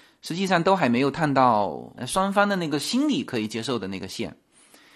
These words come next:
那么沙特这边是这样，那俄罗斯这边呢，呃，他为什么敢于这种放手一搏？呃，其实他还有一块就是他和中国签了一个二十五年的那个期货，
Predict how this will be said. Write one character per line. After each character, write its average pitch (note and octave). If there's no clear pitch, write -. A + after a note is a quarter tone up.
那 G#3
么 G3+
沙 -
特 C#4+
这 G#3
边 E3
是 D#3
这 C#3
样， G#2
那 E3
俄 G3+
罗 C4
斯 C#4+
这 C4
边 F3+
呢， D#3+
呃， C3+
他 G#3+
为 C4+
什 D#3
么 B2+
敢 G#2
于 B2
这 B3
种 C3+
放 F3
手 G#2
一 D3
搏？ -
呃， B2+
其 G3+
实 G#3+
他 G#3
还 -
有 A3+
一 A2+
块 A2+
就 A#2+
是 G2
他 G3
和 C#3+
中 A#3+
国 F#3+
签 F3
了 D#3
一 C3
个 C3
二 E3
十 E3
五 A2+
年 E2
的 A#2
那 B2
个 E2+
期 -
货， F#3+